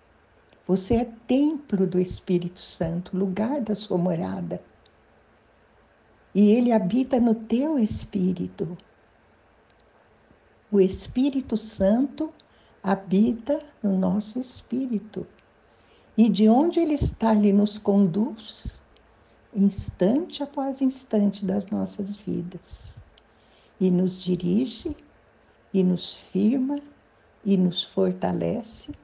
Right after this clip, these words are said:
nos torna inabaláveis e nos santifica. Olha que maravilha! Para que que o Espírito Santo nos santifica? Para a obediência.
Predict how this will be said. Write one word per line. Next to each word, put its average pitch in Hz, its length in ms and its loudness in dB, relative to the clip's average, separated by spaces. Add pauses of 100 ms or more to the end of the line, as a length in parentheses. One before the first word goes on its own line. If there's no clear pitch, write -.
(600)
nos 185 240 -2
torna 214 580 4
inabaláveis 214 1300 -4 (160)
e 220 80 0
nos 220 220 2
santifica. - 1200 -10 (440)
Olha 254 360 2
que - 160 -6
maravilha! 190 960 -2 (960)
Para 311 260 2
que 285 260 -2
que - 160 -2
o - 20 4
Espírito 190 480 -2
Santo 180 460 -2
nos 165 160 -2
santifica? - 800 -8 (800)
Para 208 720 6
a 220 180 4
obediência. 208 2000 2